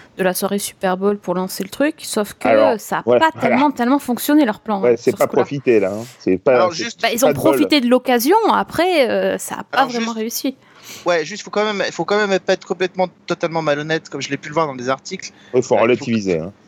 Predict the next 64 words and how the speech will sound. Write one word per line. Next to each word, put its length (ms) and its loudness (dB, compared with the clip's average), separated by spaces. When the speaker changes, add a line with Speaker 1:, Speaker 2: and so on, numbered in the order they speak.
Speaker 3:
faut 120 -4
quand 100 2
même 100 2
Speaker 1:
Ah 40 -2
oui. 40 2
Speaker 3:
expliquer 400 -4
d'abord 320 0
que, 80 -20
bon, 80 -8
ça 140 0
a 40 0
fait 140 -8
dix-sept 300 -6
millions, 300 -2
certes, 240 -4
c'est 160 -8
pas 140 0
le 80 -4
Speaker 2:
Ouais. 100 -4
Speaker 3:
record, 420 0
mais 80 -10
c'est 120 -2
quand 100 0
même 160 0
pas 80 0
mal. 200 2
Il 60 -16
faut 100 -8
quand 100 0
même 100 0
expliquer 400 -4
que 60 -8
c'est 180 -6
aussi 340 -2
dû, 260 -6
euh, 160 4
au 80 -2
fait 260 -4
que, 360 2
euh, 520 2
il 60 -2
y 20 2
a 40 2
eu 40 -2
des 100 0
prolongations 520 -2
au 40 -4
Super 320 -4
Bowl. 280 -2
Speaker 2:
Et 80 -2
que 80 -12
c'est 80 2
la 80 0
Speaker 3:
Euh, 100 -4
Speaker 2:
première 240 0
fois 140 2
dans 100 0
l'histoire 300 -2
du 80 -8
Super 260 -4
Bowl 160 0
que 120 -4
ça 120 -2
arrive. 260 -6